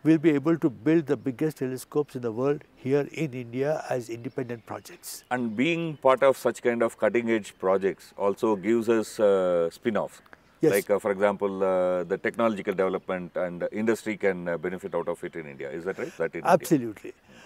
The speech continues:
Speaker 1: Okay, and it is a completely symbiotic relationship.
Speaker 2: Mm.
Speaker 1: Technology and science do a lot for astronomy,
Speaker 2: Mm.
Speaker 1: but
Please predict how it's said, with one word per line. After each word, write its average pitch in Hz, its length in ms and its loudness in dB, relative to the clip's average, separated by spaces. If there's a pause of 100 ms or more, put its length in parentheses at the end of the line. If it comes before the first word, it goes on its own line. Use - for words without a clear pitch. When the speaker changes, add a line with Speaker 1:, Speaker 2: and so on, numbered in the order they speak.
Speaker 1:
Okay, 175 260 6
and 180 100 2
it 180 100 -4
is 196 120 0
a 190 80 4
completely 190 540 0
symbiotic 143 640 -2
relationship. 107 600 -12
Speaker 2:
Mm. - 500 -20
Speaker 1:
Technology 196 640 4
and 170 180 0
science 156 380 -2
do 147 280 4
a 135 40 4
lot 139 260 0 (120)
for 135 160 0
astronomy, 113 500 -4
Speaker 2:
Mm. - 220 -20 (200)
Speaker 1:
but 151 140 2